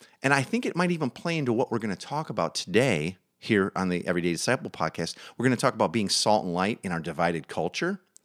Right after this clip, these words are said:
And I, and I, I was wondering, maybe our divisions have something, not, not completely, but something to do with living more isolated, like, more and more isolated, living through screens.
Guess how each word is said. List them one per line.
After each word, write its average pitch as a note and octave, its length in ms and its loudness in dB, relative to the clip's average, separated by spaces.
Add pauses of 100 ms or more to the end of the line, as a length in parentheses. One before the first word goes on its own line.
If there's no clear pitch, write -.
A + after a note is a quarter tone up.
(360)
And C#3+ 80 2
I, D3 140 4
and C#3 100 0
I, C3 140 -4 (100)
I B2+ 60 -2
was C#3 120 -2
wondering, D#3+ 320 2 (440)
maybe G#3+ 360 4
our E3+ 200 2
divisions G#2+ 1000 0 (320)
have B2 180 2
something, C3 800 0 (440)
not, C4+ 260 -2
not A3 200 -2
completely, D3 420 0
but C3+ 140 0
something A#3 400 0
to C#3 60 2
do A#2+ 140 0
with A2 120 2
living A#2 320 2
more G2+ 220 2
isolated, E2+ 840 -2
like, F#2 120 -4
more G#3+ 280 4
and G3 100 4
more A2+ 180 4
isolated, F2+ 760 0 (640)
living B2 280 2
through A2 180 -4
screens. C#3 600 0